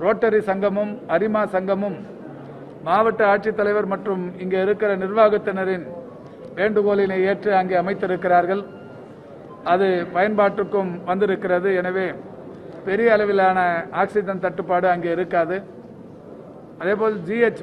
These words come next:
பொது மருத்துவமனையை பொறுத்தவரை, அங்கேயும் ஆக்சிஜன் தட்டுப்பாடு இல்லாத அளவுக்கும், ஆக்சிஜனை தமிழகத்திலே இருக்கிற அனைத்து மாவட்டங்களை காட்டிலும் கோவையில் உள்ள அரசு பொது மருத்துவமனைகளாக இருந்தாலும் சரி, தனியார் பொது மருத்துவமனைகளாக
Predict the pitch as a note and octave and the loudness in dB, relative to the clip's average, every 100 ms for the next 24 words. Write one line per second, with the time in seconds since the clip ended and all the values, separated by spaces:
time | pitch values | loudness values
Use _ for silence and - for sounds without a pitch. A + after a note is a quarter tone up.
0 | - G#3 A#3+ A#3 G#3 G3+ G#3 G#3 G#3 G3 | -2 0 0 0 0 0 0 0 0 0
1 | G3+ G3 G3 G3 G3 - - - - - | 0 -2 2 2 2 -2 -8 -14 -16 -16
2 | - - - - - F3 G#3 A3 G#3+ A3 | -16 -16 -16 -12 -6 0 4 6 6 4
3 | G#3 - F#3+ - G#3+ G#3+ G3 F#3 G#3+ F#3 | -2 -2 -2 -2 -2 -2 0 -2 -2 2
4 | G3 F#3+ F#3 G#3 G3 F#3+ F#3+ F#3+ - C#3+ | 4 4 4 4 4 4 2 0 -2 -4
5 | - - - - - - - - - - | -6 -12 -16 -18 -18 -18 -18 -18 -18 -8
6 | D#3+ G#3 A3 A#3 G#3+ G#3+ A3 A3 F3+ F#3+ | 0 0 0 2 4 4 2 0 0 2
7 | A3+ A3 A3 G#3+ G3+ G3+ G3+ F#3+ F#3 F3 | 4 4 4 4 4 2 2 4 4 4
8 | D3 - E3 G3+ G#3+ G#3+ F#3+ G3+ G#3 G3+ | 0 -4 -2 0 0 0 2 2 0 0
9 | G3+ G3 F#3+ F#3+ G3+ F#3+ F#3+ G3+ G3+ G3 | -2 2 0 2 -2 -4 -2 0 2 2
10 | F#3+ F#3 F3+ D#3 A#2 - - - - - | 2 0 0 0 -4 -12 -16 -16 -18 -18
11 | - - D#3+ A3 A#3+ F#3 G3+ G3+ G3 G3 | -18 -4 0 0 0 -2 -2 0 0 -2
12 | G#3 G3+ G3 F#3+ F#3+ F#3 F#3+ F#3+ G3 G3+ | -2 0 4 4 2 0 0 0 0 0
13 | G3 F#3 A3 A3+ A3 G#3 G3+ G3 F#3+ G3+ | 0 -2 2 2 2 -2 -2 -2 -2 -4
14 | F#3 F#3 F#3 F#3 | -2 0 2 2